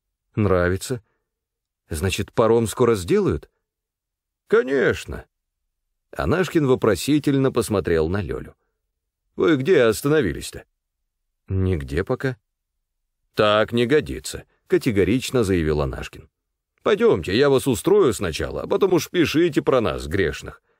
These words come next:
Как вас? Лиля?» «Лёля». «Лёля». Анашкин молодо поднялся с дивана. «Хотел дочь свою так назвать,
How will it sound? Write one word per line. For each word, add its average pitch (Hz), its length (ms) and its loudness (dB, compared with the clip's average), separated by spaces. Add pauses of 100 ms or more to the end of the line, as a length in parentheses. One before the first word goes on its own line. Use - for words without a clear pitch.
(480)
Как - 220 0
вас? - 420 -14 (480)
Лиля?» 110 520 0 (800)
«Лёля». 117 440 0 (1000)
«Лёля». 160 480 0 (640)
Анашкин 147 560 0
молодо 143 500 2
поднялся 90 500 0
с 71 60 -6
дивана. 65 420 -6 (720)
«Хотел 180 360 0
дочь 190 300 2
свою 170 200 2
так 117 200 0
назвать, 80 480 -6